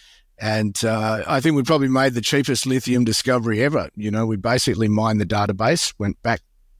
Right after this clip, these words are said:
a-, and discovered sort of twenty pegmatites, no lithium assays at all. Got the boys to go out and get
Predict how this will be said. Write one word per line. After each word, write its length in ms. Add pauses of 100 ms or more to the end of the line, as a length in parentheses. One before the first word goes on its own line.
a-, 160 (100)
and 160
discovered 420
sort 200
of 100 (260)
twenty 460 (680)
pegmatites, 840 (220)
no 280
lithium 460
assays 680
at 160
all. 360 (760)
Got 140
the 100
boys 320
to 100
go 240
out 280
and 180
get 200